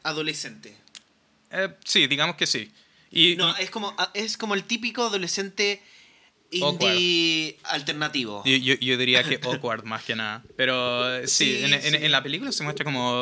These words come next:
Speaker 2: onda indie
Speaker 1: Muy
Speaker 2: alternativo.
Speaker 1: alternativo, muy
Speaker 2: Y
Speaker 1: alternativo.
Speaker 2: se, y se, y se muestra como un lado distinto a lo, a lo que normalmente, co-,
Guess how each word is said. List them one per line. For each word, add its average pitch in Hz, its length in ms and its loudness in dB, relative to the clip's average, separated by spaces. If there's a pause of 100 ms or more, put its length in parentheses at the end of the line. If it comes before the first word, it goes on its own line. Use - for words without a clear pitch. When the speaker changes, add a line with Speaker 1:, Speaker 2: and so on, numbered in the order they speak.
(140)
Speaker 2:
onda 123 280 -2
indie 131 280 -2
Speaker 1:
Muy 131 180 -2
Speaker 2:
alternativo. 151 280 -2
Speaker 1:
alternativo, 104 280 -8
muy 113 140 -16
Speaker 2:
Y - 20 -12
Speaker 1:
alternativo. 120 340 -14
Speaker 2:
se, 156 140 0
y 156 60 -2
se, 185 180 2
y 165 80 -4
se 180 120 0
muestra 214 260 -6
como 185 280 -4
un 147 280 0
lado 147 260 4
distinto 143 580 -4
a 147 100 0
lo, 135 180 -2
a 123 60 2
lo 123 120 -2
que 120 140 -6
normalmente, 131 800 -4
co-, 139 100 -10